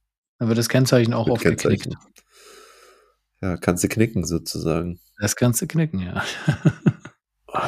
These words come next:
Speaker 2: nee, der sieht echt nicht gut aus mit Kennzeichen. Hast du vollkommen recht.
Speaker 1: Das Auto wär, de-, dem würde kein Kennzeichen gut stehen, ja.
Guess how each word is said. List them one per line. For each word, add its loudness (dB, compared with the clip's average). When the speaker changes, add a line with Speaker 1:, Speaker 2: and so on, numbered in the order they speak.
Speaker 2:
nee, -4
der 2
sieht -2
echt -6
nicht -12
gut -14
aus -8
mit -12
Kennzeichen. -6
Hast -6
du 0
vollkommen 2
recht. -4
Speaker 1:
Das -12
Auto -2
wär, -2
de-, 0
dem 2
würde 6
kein 4
Kennzeichen -6
gut -10
stehen, -14
ja. -18